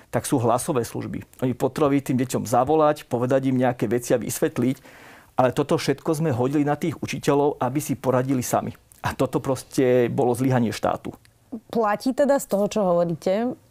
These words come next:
Speaker 2: keď poviem výrok, že teda pan-,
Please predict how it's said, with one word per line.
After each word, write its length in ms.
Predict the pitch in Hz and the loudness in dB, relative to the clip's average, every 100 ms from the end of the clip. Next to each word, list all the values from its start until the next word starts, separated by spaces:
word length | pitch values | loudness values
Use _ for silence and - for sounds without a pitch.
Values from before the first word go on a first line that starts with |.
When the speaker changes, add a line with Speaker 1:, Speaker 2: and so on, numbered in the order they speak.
| _ | _
Speaker 2:
keď 320 | 190 156 190 | -2 0 -2
poviem 400 | - 196 208 202 | 0 2 4 2
výrok, 580 | 175 190 202 214 208 - - | 2 4 4 2 0 -4 -2
že 160 | 180 | 0
teda 480 | 190 214 214 180 - - - - | 2 2 2 2 -2 -8 -12 -2
pan-, 380 | 185 185 208 | 0 0 -2